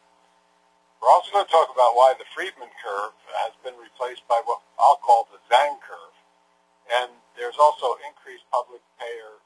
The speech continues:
and governmental attention to this issue. This is what I was referring to before. You can see, uh, when the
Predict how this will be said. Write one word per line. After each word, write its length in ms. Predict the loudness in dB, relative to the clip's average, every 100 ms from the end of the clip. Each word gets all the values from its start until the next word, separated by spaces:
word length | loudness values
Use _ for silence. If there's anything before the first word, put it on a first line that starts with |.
| _
and 160 | _ _ _ -12
governmental 720 | -10 -10 -20 -20 _ -20 _ _ _
attention 360 | -12 -12 -16 _ _
to 20 |
this 140 | _ -18 -18
issue. 240 | -18 _ _ _ _ _ _ _ _ _ _ _ _ _ _ _ _ _ _ _ _ _ _ _ _ _ _ _ _ _ _ _ -16
This 160 | -16 -14
is 80 | -6
what 160 | -2
I 80 | -2
was 120 | -4 -14
referring 420 | -14 -8 -8 -10 _
to 40 | -20 _
before. 580 | _ -18 -14 -14 -16 -20 _ _
You 40 | _
can 140 | _ _
see, 140 | -16 -16 -18 -10
uh, 220 | -6 -6 -8
when 160 | -12 -16
the 100 | -18